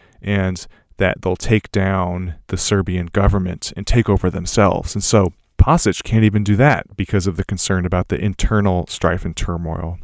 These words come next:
should he totally give in to Austrian demands. The other thing that Pasich had to worry about was if he agreed to all of the Austrian demands, one of these would be that he would agree to them taking an even closer look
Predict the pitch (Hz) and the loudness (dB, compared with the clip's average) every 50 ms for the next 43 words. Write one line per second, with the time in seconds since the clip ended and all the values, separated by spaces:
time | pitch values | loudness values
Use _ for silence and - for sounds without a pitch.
0 | - - - - 110 107 87 - - 104 95 90 - - 101 95 92 92 92 92 | -8 -6 0 2 4 4 2 2 -2 -2 -2 0 0 2 2 2 2 2 -2 -2
1 | - 101 98 87 95 90 90 85 - - - 90 82 - - - 85 87 - - | 0 0 0 0 0 -2 -2 -4 -4 -2 -2 0 0 -2 -4 -4 -4 -2 -2 -4
2 | - - 90 87 87 - 85 85 87 85 85 82 82 - - - - - - - | -4 -4 -6 -6 -6 -6 -6 -4 -4 -4 -4 -6 -8 -10 -10 -12 -12 -12 -14 -18
3 | _ _ _ _ _ _ _ _ _ _ _ _ _ _ _ _ 127 120 123 135 | _ _ _ _ _ _ _ _ _ _ _ _ _ _ _ _ -6 -4 -4 0
4 | 151 151 135 - 135 117 104 95 98 90 - - - - 110 120 117 - - - | 0 -2 0 0 0 0 0 0 -2 -4 -4 -2 -2 0 0 0 -2 -4 -8 -8
5 | - - - 98 95 - - 87 78 90 92 101 101 95 92 82 - 85 85 82 | -8 -8 -8 -8 -8 -6 -8 -10 -8 -6 -4 -2 -2 -2 -2 -4 -4 -4 -4 -4
6 | 80 - - _ - 95 98 101 90 - - - - - - 175 165 127 107 - | -6 -8 -12 _ -4 -2 -2 -2 -2 -4 -10 -14 -16 -10 -4 -2 -2 -2 -2 -2
7 | 113 117 120 104 - - 113 - 101 131 151 139 117 104 104 82 95 98 92 - | -2 -2 -2 -2 -4 -6 -4 0 2 2 2 2 0 -2 0 0 0 0 -2 -4
8 | - 101 95 90 85 80 85 92 110 120 101 87 90 101 - - - _ - _ | -6 -6 -6 -6 -6 -6 -4 -2 -2 0 0 -2 -2 -4 -6 -10 -16 _ -20 _
9 | _ _ _ _ - 101 123 156 139 98 101 98 101 113 117 - - - - 107 | _ _ _ _ -2 0 2 2 2 2 2 2 2 2 2 -2 -6 -6 -6 -6
10 | 95 - 110 107 113 104 110 101 101 - - 110 113 117 110 104 - 104 104 107 | -2 0 2 2 2 2 2 2 2 0 -2 0 0 0 0 0 0 0 0 2
11 | 110 113 - - 117 95 104 104 107 107 107 101 - - 127 117 - 131 120 107 | 2 0 -2 -4 -2 0 2 2 2 2 0 -2 -2 -2 -2 -2 -2 -2 -4 -4
12 | 104 90 - 104 101 104 107 110 107 107 98 95 90 - - - - - 147 151 | -4 -6 -8 -8 -6 -2 -2 0 0 0 -2 -2 -4 -8 -2 0 0 2 2 0
13 | 147 - - 131 117 104 98 113 127 110 - - _ - - - | -2 -2 -2 -2 -2 -2 -2 0 0 -2 -2 -4 _ -10 -8 -8